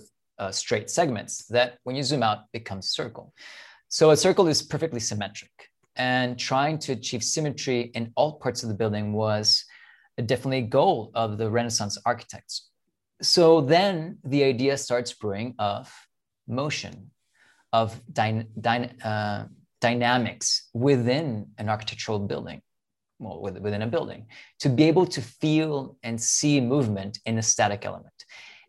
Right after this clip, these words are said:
And this was the key thing of the Baroque. It coincided as well with a kind of huge P R movement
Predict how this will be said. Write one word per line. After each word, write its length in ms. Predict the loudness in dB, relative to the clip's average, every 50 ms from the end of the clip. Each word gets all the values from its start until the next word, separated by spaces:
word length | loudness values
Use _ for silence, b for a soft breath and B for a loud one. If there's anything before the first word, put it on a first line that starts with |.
| B
And 220 | 4 6 6 8 8
this 260 | 8 8 8 6 4
was 280 | 2 0 0 0 0 -4
the 100 | -4 -6
key 340 | -6 -10 -6 -4 -4 -4
thing 440 | -4 -6 -10 -6 -2 0 0 0 0
of 100 | -2 -2
the 80 | -4 -6
Baroque. 500 | -6 -6 -6 -6 -6 -8 -12 _ -20 -20 -20 _ _ _ b b b b b b b b b b _ _ 2
It 200 | 2 2 2 2
coincided 720 | 4 6 6 6 6 6 4 6 6 8 8 8 6 6 4
as 280 | 4 2 0 -2 0
well 400 | 0 2 2 2 0 -4 -6 -10 -10
with 320 | -6 -2 0 2 2 2 2
a 300 | 2 0 0 0 -4 -6
kind 140 | -10 -8 -8
of 60 | -6
huge 500 | -6 -4 2 4 4 4 4 2 -2 -4
P 120 | 2 4 6
R 240 | 8 8 8 8 6
movement 480 | 4 0 0 0 -2 -2 -4 -6 -8